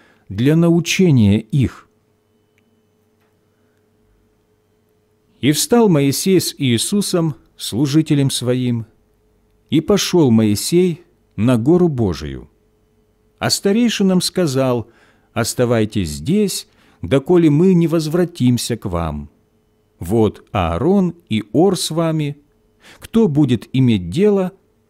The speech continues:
пусть приходит к ним». И взошёл Моисей на гору,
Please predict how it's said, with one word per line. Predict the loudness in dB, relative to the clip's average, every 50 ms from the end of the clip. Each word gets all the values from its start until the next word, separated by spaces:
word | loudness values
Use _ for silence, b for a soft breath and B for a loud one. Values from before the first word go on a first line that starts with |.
| _ _ _
пусть | -4 -2 -2 -2 -4 -6 _
приходит | -2 -2 -2 -2 -2 -4 -2 -2 -2 -4 -6 -4
к | -4
ним». | -4 -4 -4 -4 -8 -10 -16 _ _ _ _ _ _ _ _ _ _ _ _ _ _ _ _ _ _ _ _ _ _ _ _ _ _ _ _ _ _ _ _ _ _ _ _ _ _ _ _ _ _ _ _ _ _ _ _ _ _ _ _ _ _ _ _ _ _ _ _ _ _ _ _ _ _ _ _
И | -2 0 0
взошёл | 0 0 0 0 0 0 0 -2 0 2 2 4 4
Моисей | 2 2 2 0 0 -2 -2 -4 -6 -4 -4 -2 -2
на | -2 -2 -2 -4
гору, | -4 -4 -2 -2 -2 -4 -6 -10 -14